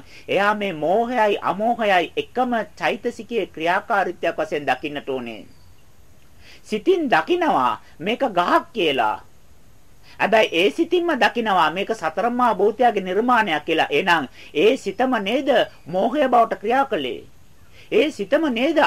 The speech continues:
අමෝහය බවට ක්‍රියා කළේ? එහෙනම් මෝහයයි අමෝහයයි එකම සිතේ ක්‍රියාකාරී ස්වභාවයන් දෙකක්. මෙන්න මේක අඳුනගත්තාම එයා ඒකාන්ත වශයෙන්ම රාත් බෝධියටපත් වෙන්න සුදුසුකම් ලබනවා.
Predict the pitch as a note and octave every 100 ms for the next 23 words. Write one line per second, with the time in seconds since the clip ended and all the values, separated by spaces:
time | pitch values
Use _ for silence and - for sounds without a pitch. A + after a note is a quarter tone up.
0 | - C#3 A3+ D#4+ C#4 - F#3 F3 C#3+ -
1 | D#3+ F3+ F3 D#3 C#3+ C3+ - - C3 F3
2 | F3+ D#3 D3+ G#3+ A3 A3 G#3 - C#3 G#3
3 | A3+ A3 F3+ D#3+ C#3 - A#3+ A#3+ A3+ -
4 | E3+ G#3 F3 E3 F3+ F3+ G3+ F#3+ E3+ D#3
5 | - D#3 F3+ G#3 G3+ E3 D#3 C#3+ D#3 C#3
6 | - - C3+ C#3+ A3 A3 G3 E3+ D3 -
7 | F3 F#3 D3+ C3 - E3 F#3+ B3+ G#3 D3
8 | - - B2+ F3 D#3 B2+ - - - C3
9 | D3+ D#3+ E3+ A#3 F#3 F3 E3 E3+ B2+ C#3+
10 | F3+ - A3+ G3+ G3+ - - C3 - G3
11 | E3+ - D#3+ A3+ A#3 F3 C3+ A#2 A#2+ A2+
12 | A2 G#2